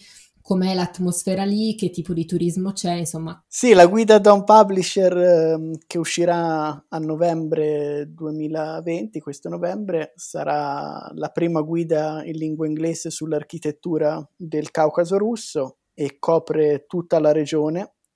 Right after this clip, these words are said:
Speaker 2: eh, da Sochi fino a Makhachkala, quindi dal, dal Mar Nero al Mar Caspio, che infatti è anche il sottotitolo del libro,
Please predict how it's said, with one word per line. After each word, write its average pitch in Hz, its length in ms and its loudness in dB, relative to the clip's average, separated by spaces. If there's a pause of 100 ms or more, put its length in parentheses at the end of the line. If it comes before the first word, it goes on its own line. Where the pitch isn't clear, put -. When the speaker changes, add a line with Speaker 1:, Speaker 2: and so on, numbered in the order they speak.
(100)
Speaker 2:
eh, 147 380 0
da 143 180 0
Sochi 151 680 -2
fino 143 1160 -8
a - 100 -6
Makhachkala, 143 800 -4
quindi 135 380 -6
dal, 139 880 -4
dal 147 200 -6
Mar 147 180 -4
Nero 156 260 -2
al 143 60 0
Mar 156 220 -4
Caspio, 156 440 -2
che - 120 -10
infatti 143 400 -6
è - 20 -4
anche 139 180 -8
il 143 80 -12
sottotitolo 151 760 -8
del 165 160 -6
libro, 147 400 -8